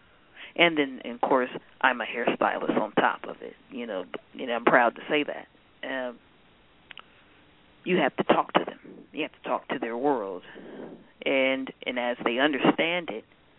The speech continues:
you know, it starts going, you know, my, uh, we have a new program called the, um, the Beauty C E O, Cosmetic Executive Owner, where they can get their own brand. Then they really understand it after that.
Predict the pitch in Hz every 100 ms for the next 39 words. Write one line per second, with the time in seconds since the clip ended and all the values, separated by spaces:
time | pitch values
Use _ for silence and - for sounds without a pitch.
0 | - - - - - - 165 143 131 131
1 | 131 131 - 131 131 127 123 127 123 117
2 | 120 - 123 117 117 117 - - 101 90
3 | 67 - - - - 127 127 120 131 135
4 | - 135 131 127 123 131 123 123 - 120
5 | 117 113 101 98 - 90 - - _ _
6 | _ _ _ _ _ - - - _ 156
7 | 175 165 147 151 - 156 156 - 160 110
8 | 113 - 135 135 139 135 131 123 - 131
9 | - 131 - 127 143 139 107 - - -
10 | - 139 135 143 143 143 143 143 151 160
11 | 127 101 - - - - 151 160 - 160
12 | 175 190 180 110 95 - - 131 110 104
13 | - - 87 71